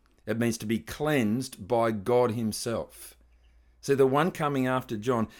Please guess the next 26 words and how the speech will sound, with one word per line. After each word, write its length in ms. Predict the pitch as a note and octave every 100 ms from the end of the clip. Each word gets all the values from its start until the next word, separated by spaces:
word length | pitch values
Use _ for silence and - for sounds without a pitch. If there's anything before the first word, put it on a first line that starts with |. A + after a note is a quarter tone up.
| - - -
isn't 340 | D#3+ F3 D3+
going 180 | C3 C#3
to 40 |
be 180 | B2 A#2+
going 560 | A2+ B2+ B2+ B2 A#2+ A2+
through 360 | - C3+ B2
some 260 | A2+ B2 A#2
kind 260 | - B2 G#2+
of 140 | F#2+
ritual. 500 | A#2+ C3 - E2 - _ _ _ _ _ _ C4
Uh, 180 | C#3 B2
there's 280 | A#2 C#3
not 160 | D3+ D3
going 120 | C#3+
to 80 | B2+
be 180 | A#2+ A#2+
a 260 | A#2 A2+
symbolic 640 | - - A#2 A2 B2+ A#2+ -
cleansing 760 | - C3 C3 G#2+ G#2 F#2+ G2 -
with 220 | G#2+ G2
washing 380 | A2 B2 - A2
of 100 | G#2
water 320 | A#2+ A#2+ A2
on 80 | G2+
the 140 | G2+
outside. 480 | A#2 A#2+ - F#2 F#2+